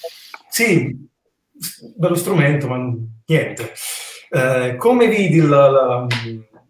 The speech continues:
il solo della, della coppia principale della, dello spettacolo, quando vidi il, il, il primo ballerino, il, il modo di ballare di questo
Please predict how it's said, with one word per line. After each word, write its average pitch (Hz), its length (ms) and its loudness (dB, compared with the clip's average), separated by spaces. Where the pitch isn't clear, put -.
il 147 160 -4
solo 160 420 2
della, 123 480 -4
della 147 300 -4
coppia 156 420 0
principale 139 720 2
della, 117 440 -4
dello 135 140 -8
spettacolo, 147 840 -2
quando 175 260 2
vidi 185 240 2
il, 147 60 4
il, 131 840 -2
il 151 160 -4
primo 180 240 2
ballerino, 143 840 -2
il, 147 300 -6
il 143 40 0
modo 156 280 2
di 147 120 0
ballare 147 480 0
di 123 100 -8
questo 139 300 -4